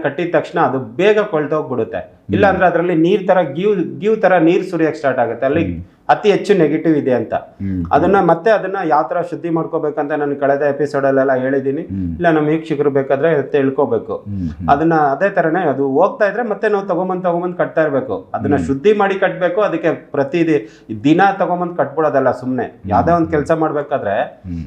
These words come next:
Speaker 1: ಈಗ ನಾವು ಒಂದು ಯಾವ್ದೇ ಒಂದು ಐಟಮ್ನ ತಗೋಬೇಕಾದ್ರೆ ಒಂದು ಏನೇ ಮಾಡ್ಬೇಕಾದ್ರೂ ಶುದ್ಧಿ ಅನ್ನೋದು ಇರುತ್ತೆ ಅದಕ್ಕೆ.
Speaker 2: ಹ್ಮ್, ಹ್ಮ್.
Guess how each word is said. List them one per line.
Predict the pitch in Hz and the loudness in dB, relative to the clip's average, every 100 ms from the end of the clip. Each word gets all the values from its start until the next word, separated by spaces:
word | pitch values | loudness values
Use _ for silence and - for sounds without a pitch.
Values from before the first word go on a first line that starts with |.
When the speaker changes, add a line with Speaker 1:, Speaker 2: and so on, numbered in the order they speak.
| - | -6
Speaker 1:
ಈಗ | 127 | 2
ನಾವು | 135 131 131 131 | 2 4 2 0
ಒಂದು | 127 120 | -2 2
ಯಾವ್ದೇ | 120 156 190 | 2 4 2
ಒಂದು | 180 170 151 | 0 2 2
ಐಟಮ್ನ | 160 180 175 | 2 -2 -2
ತಗೋಬೇಕಾದ್ರೆ | 170 147 151 151 143 143 139 | -2 -2 -2 -2 0 0 0
ಒಂದು | 143 127 | 0 -2
ಏನೇ | 120 139 165 | -2 0 0
ಮಾಡ್ಬೇಕಾದ್ರೂ | 175 156 156 135 135 147 | 0 0 0 -2 -2 -2
ಶುದ್ಧಿ | 165 165 143 175 | -6 -6 -4 0
ಅನ್ನೋದು | 151 139 127 | 2 0 -2
ಇರುತ್ತೆ | 110 107 104 | -4 -4 -6
ಅದಕ್ಕೆ. | 92 92 92 | -6 -6 -6
Speaker 2:
ಹ್ಮ್, | 82 | -6
ಹ್ಮ್. | 82 95 87 | -8 -10 -10